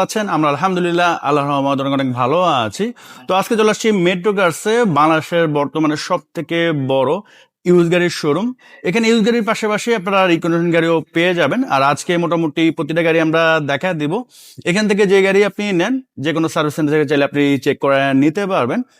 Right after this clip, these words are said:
আর আজকে আপনাদের জন্য স্পেশাল কিছু গাড়ি অবশ্যই থাকবে, so দয়া করে ফুল ভিডিওটা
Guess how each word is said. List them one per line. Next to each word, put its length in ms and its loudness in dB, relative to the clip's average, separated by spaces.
আর 200 4
আজকে 240 -2
আপনাদের 280 -2
জন্য 100 0
স্পেশাল 400 -4
কিছু 240 -4
গাড়ি 200 2
অবশ্যই 320 -4
থাকবে, 220 -2
so 140 -4
দয়া 180 2
করে 180 -2
ফুল 160 0
ভিডিওটা 260 -4